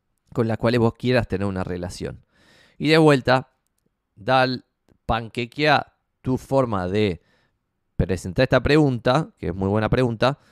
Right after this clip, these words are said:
en el sentido de no pienses tanto que te va a llegar, pues te va a llegar solo, Y pensá más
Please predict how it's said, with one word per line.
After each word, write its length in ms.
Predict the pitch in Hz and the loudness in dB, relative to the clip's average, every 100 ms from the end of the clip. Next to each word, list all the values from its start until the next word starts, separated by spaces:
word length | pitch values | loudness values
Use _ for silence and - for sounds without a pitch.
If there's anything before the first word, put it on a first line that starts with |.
| _ _ _ _ _ _ _ _ | _ _ _ _ _ _ _ _
en 120 | 110 | -2
el 100 | 120 | 0
sentido 480 | 123 131 127 156 139 | 2 0 4 6 6
de 380 | 127 131 135 _ _ _ _ _ _ _ - | 6 4 0 _ _ _ _ _ _ _ -4
no 200 | 127 156 | 2 4
pienses 320 | 160 151 143 | 4 2 0
tanto 260 | 143 110 98 | 0 0 -2
que 100 | 113 | 0
te 80 | |
va 80 | 131 | 0
a 20 | |
llegar, 480 | 135 151 151 151 165 | 0 2 2 2 -2
pues 140 | - 92 | -4 -2
te 80 | |
va 20 | 131 | 0
a 60 | |
llegar 160 | 135 127 | 0 0
solo, 420 | - 123 104 127 - - _ _ _ _ _ _ _ _ | 2 2 2 -2 -10 -20 _ _ _ _ _ _ _ _
Y 120 | 107 | -10
pensá 360 | 104 113 110 135 | -2 -2 0 0
más 380 | 131 143 - | 0 -2 -4